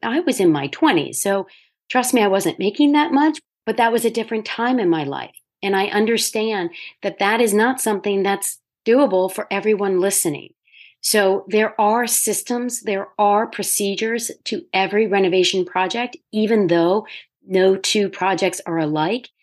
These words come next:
So I put all of that knowledge, all of the experience that I have, all of the tips and best practices that I have seen and honed to my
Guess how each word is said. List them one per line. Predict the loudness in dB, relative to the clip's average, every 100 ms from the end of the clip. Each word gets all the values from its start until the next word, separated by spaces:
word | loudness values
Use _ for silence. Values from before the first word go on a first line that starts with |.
| _ -20
So | -6 -4 -2
I | -2 -2
put | 0 0 0 -2 _
all | 2 4 4
of | 2
that | 0 0
knowledge, | 0 0 0 0 -4 _
all | -6 0
of | 2
the | 2
experience | 0 -2 -2 0 0 -4
that | -8
I | -2 0 0
have, | 0 0 -2 -4
all | -8 0 2
of | 2
the | 0
tips | -8 -4 -4 -2 -4
and | -4 -4
best | -2 -2
practices | -2 -2 -2 -4 0 2 0 -6 _ _
that | -4
I | -2 -2
have | -2 0
seen | 0 2 0 0 -4 -8 -16 -20 _ _ 0
and | 2
honed | 2 2 2 2 -2 -4
to | -4 0
my | 0